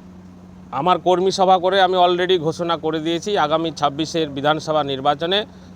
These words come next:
আমি নির্দল প্রার্থী হিসাবে প্রতিদ্বন্দ্বিতা করছি। সেই মোতাবেক আমি আগাম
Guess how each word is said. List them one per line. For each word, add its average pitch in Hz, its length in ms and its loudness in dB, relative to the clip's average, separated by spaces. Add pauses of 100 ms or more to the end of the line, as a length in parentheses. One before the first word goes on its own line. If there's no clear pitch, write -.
(160)
আমি 160 380 -2 (560)
নির্দল 175 380 0
প্রার্থী 160 400 0
হিসাবে 165 380 -4
প্রতিদ্বন্দ্বিতা 139 760 -4
করছি। 135 480 -4 (720)
সেই 196 200 2
মোতাবেক 202 480 2 (1120)
আমি 185 460 0
আগাম 175 360 2